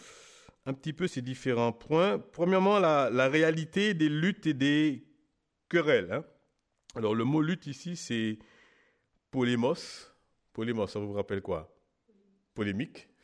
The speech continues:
Donc, ça vient, ça vient de là, hein, de la polémique. Désigne, c'est un combat. Parfois, il est, il est traduit par le mot guerre dans d'autres, dans d'autres textes, hein. Par exemple, en Matthieu vingt-quatre six, il dit, « Vous entendez parler de guerre ».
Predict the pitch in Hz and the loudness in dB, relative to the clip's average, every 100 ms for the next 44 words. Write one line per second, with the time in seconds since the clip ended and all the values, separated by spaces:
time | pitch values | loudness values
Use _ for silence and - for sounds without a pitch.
0 | - - _ - _ 90 - 110 104 110 | -20 -20 _ -20 _ -20 -8 -8 -4 -4
1 | 110 101 113 98 104 98 156 147 196 117 | -4 -4 -8 -8 -8 -6 -4 -4 -4 -6
2 | 101 131 120 127 170 117 131 135 180 - | -8 -6 -4 -6 -6 -8 -8 -6 -6 -2
3 | 139 139 170 156 147 196 220 - - - | -4 -2 -2 0 2 0 -2 -12 -20 -20
4 | - 160 165 208 196 165 185 190 - 160 | -6 -4 -2 0 0 0 -2 -4 -8 -8
5 | 165 180 - 160 151 202 - 147 143 143 | -6 -6 -2 -2 0 -4 -2 0 0 0
6 | 151 147 117 104 185 170 104 78 - - | 0 -2 -4 0 2 2 -2 -6 -18 -20
7 | - 98 117 113 131 - 120 113 123 _ | -10 -2 -2 -2 -6 -6 -4 -4 -6 _
8 | _ _ _ _ 101 107 110 117 117 110 | _ _ _ _ -6 -4 -4 -8 -10 -6
9 | - 139 - - 131 135 113 110 120 117 | -2 -2 -4 -4 -4 -2 -4 -2 -4 -2
10 | 110 110 110 127 117 113 113 - 175 131 | -2 -2 -2 -6 -4 -4 -6 -8 -10 -10
11 | 127 123 151 160 170 170 156 147 160 160 | -8 -8 -8 -2 -2 0 -2 -2 -4 -2
12 | 147 143 147 147 127 120 107 113 180 156 | -2 -2 -4 -4 -4 -6 -8 -2 0 0
13 | 101 82 - | 0 -6 -14